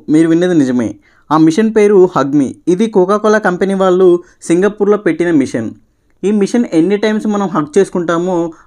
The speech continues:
అది అన్ని టైమ్స్ కోకాకోలా టిన్స్ ఇస్తుంది. అది కూడా ఫ్రీగా. ఈ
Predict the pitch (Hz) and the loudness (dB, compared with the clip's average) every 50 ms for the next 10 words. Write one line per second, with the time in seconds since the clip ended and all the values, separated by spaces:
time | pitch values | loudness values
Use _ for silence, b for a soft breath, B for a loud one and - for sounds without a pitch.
0 | B 160 165 196 - - 147 143 151 175 196 185 185 185 196 208 202 - - 170 | B -4 -2 -2 -2 0 0 2 2 2 2 0 0 0 -2 -2 -6 -6 -6 -4
1 | 160 190 185 185 190 180 180 175 185 190 202 196 - - 127 - - - 139 127 | -2 -2 -2 0 0 0 0 0 -2 -4 -6 -6 -8 -8 -8 -8 -4 -2 -2 -2
2 | 113 107 101 98 b b b b - 143 151 190 202 202 214 202 202 190 160 160 | -2 -4 -6 -8 b b b b -6 -2 -2 -2 0 0 0 0 2 2 0 -2
3 | 156 160 151 147 147 131 123 110 98 98 - _ _ _ _ _ _ _ 185 208 | -2 -2 -2 -2 0 0 -2 -4 -6 -8 -14 _ _ _ _ _ _ _ -2 0